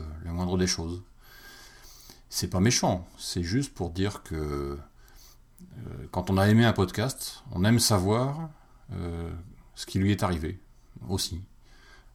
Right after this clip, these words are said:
Donc, euh, savoir ce qui lui est arrivé, ça veut dire, euh, est-ce que ça va continuer, est-ce que ça reviendra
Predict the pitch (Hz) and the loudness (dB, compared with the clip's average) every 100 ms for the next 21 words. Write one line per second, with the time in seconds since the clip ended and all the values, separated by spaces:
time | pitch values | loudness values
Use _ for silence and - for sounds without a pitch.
0 | - - 87 85 - 92 85 78 76 76 | -16 -8 -6 -6 -6 -8 -6 -6 -6 -8
1 | 82 - - - 95 98 101 - 92 87 | -10 -12 -10 -2 0 2 0 0 0 0
2 | 78 76 87 127 127 82 80 92 85 82 | -2 -2 0 0 -2 -4 -4 -4 -4 -4
3 | 80 78 80 - - - 78 82 87 - | -6 -6 -8 -10 -8 -6 -6 -6 -6 2
4 | 92 113 135 143 135 87 82 80 90 90 | 6 6 6 2 -2 -4 -2 -2 0 4
5 | 104 135 143 | 6 6 2